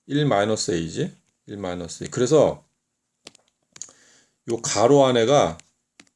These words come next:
가로 안에, 가로 안에가 뭐가 되냐면 사분의 일 가로 B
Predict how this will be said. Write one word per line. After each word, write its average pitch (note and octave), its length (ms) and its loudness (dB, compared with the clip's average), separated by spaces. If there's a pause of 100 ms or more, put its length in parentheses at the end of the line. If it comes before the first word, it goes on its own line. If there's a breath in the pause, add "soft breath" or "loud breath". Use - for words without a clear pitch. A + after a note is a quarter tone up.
(440)
가로 F2 340 -6
안에, F2+ 280 -6 (1120)
가로 F#2+ 300 -4
안에가 G#2+ 220 0
뭐가 F2 260 -4
되냐면 E2+ 380 -6
사분의 G2 640 -6
일 G2 160 -6
가로 F2 460 -6 (300)
B B2+ 440 -6